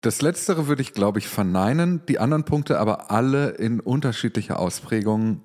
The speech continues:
sind, glaube ich, der Fall. Also die Tatsache, dass wir jetzt ein soziales Netzwerk haben, das in einer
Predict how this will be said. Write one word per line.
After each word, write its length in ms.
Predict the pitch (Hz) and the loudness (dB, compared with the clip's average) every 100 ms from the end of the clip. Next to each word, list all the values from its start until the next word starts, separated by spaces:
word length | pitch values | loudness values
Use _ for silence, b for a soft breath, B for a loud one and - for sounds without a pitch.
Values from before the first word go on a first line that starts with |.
| _ | _
sind, 280 | - 104 98 | -2 0 0
glaube 180 | 95 87 | 0 0
ich, 60 | - | -2
der 100 | 87 | -4
Fall. 320 | - - - B B B B | -4 -6 -6 B B B B
Also 360 | 131 120 117 107 B B - | 2 4 0 0 B B -2
die 80 | |
Tatsache, 520 | 117 131 160 170 147 147 | 2 2 2 0 0 2
dass 420 | 123 120 - - | 2 0 -4 -8
wir 220 | 110 120 | 0 2
jetzt 320 | 110 127 - | 2 0 -2
ein 60 | 123 | -2
soziales 500 | 113 - 113 110 104 | -2 0 0 0 0
Netzwerk 640 | 110 113 - 123 123 - - | -2 -2 0 0 0 -8 -10
haben, 500 | 90 95 107 113 120 | -6 0 2 2 2
das 220 | 104 98 | 0 -2
in 220 | - 107 107 | -4 -4 -2
einer 560 | 98 101 101 98 98 | 0 2 2 2 0